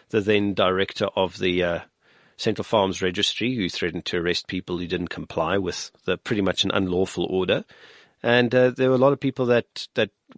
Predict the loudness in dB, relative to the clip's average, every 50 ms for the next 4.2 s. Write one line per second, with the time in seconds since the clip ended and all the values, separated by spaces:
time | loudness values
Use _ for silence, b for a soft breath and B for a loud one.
0 | -20 -12 -2 4 6 8 8 6 4 -2 -12 _ _ 4 4 4 4 4 0 -4
1 | -6 -8 _ _ _ _ _ _ -2 -2 -2 0 2 2 4 4 2 -2 -4 -2
2 | -2 -4 -4 -2 -2 0 0 2 0 0 2 2 2 0 0 -4 -6 -6 -4 -4
3 | -2 -2 -2 -2 -4 -8 -10 -6 -4 -2 0 0 -2 -2 -4 -10 -6 -4 0 0
4 | 0 -2 -2